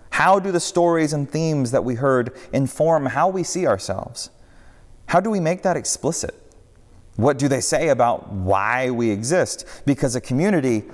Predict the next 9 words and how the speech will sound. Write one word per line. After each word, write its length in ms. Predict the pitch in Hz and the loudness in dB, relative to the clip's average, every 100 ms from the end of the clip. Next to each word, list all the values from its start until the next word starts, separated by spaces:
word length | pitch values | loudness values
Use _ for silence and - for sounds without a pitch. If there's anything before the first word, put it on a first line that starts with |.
| - | -6
with 160 | 135 123 | 0 0
a 80 | 95 | 0
why 720 | 95 151 202 214 - - - - - - - - - - | 2 2 2 -2 -8 -12 -16 -20 -20 -20 -20 -20 -20 -6
can 200 | 131 117 | -2 0
live 480 | 151 175 147 - - - - _ _ - - - - | 2 0 -4 -12 -16 -20 -20 _ _ -20 -20 -20 -8
through 160 | 135 131 | 0 2
almost 360 | 135 147 127 - | 2 0 -6 -6
any 220 | 156 123 | -4 -4
how. 560 | - 127 113 - 110 | -4 -8 -8 -10 -12